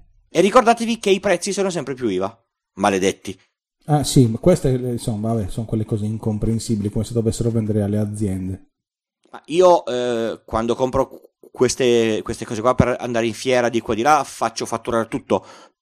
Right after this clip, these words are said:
Speaker 1: Però la persona media non è che ha la partita
Speaker 2: Eh,
Speaker 1: iva, cioè,
Speaker 2: appunto.
Speaker 1: eh, mettigli il, il prezzo giusto.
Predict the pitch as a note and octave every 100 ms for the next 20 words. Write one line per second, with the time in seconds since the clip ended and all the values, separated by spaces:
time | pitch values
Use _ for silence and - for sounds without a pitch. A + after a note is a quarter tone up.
0 | _ - C3 D3+ C#3 G#2 G#2+ G#2+ - A2
1 | G#2+ B2 B2+ A2+ G#2 A#2 - C3 B2 A2+
2 | G2 F#2+ F2+ A2+ G#2+ F#2+ - F#2 G#2 G#2
3 | C#3 D3 C3 A2 A2+ A2+ A2+ G#2+ B2 B2
4 | A#2